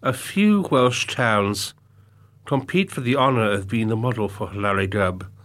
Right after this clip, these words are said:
but it's a dubious honour. The word is simply the very Anglo-Saxon bugger all written backwards. This was, after all, what there was to do there,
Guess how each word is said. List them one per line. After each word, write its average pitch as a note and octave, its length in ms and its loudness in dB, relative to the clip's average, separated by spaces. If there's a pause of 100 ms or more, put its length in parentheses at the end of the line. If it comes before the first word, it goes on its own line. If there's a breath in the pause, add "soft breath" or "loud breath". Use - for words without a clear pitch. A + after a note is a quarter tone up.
(400 soft breath)
but C3 140 -6
it's - 300 -2
a E3+ 120 -6
dubious A#2+ 800 0
honour. G#2 400 -6 (1080 soft breath)
The A#2 80 -4
word C#3+ 340 4
is D3 100 -2
simply B2 380 -2
the G#2 140 -4
very C3 280 0
Anglo-Saxon G#2 1000 -2
bugger A#2 400 -2
all F#2+ 440 -4 (240)
written G2 420 -8 (180)
backwards. G2+ 580 -4 (2000 soft breath)
This - 240 -4
was, A2+ 520 4
after G#2+ 360 -2
all, G2+ 400 0 (800 soft breath)
what - 180 -6
there D3+ 80 4
was D#3+ 220 2
to - 100 -4
do A3+ 200 4
there, F#2+ 380 2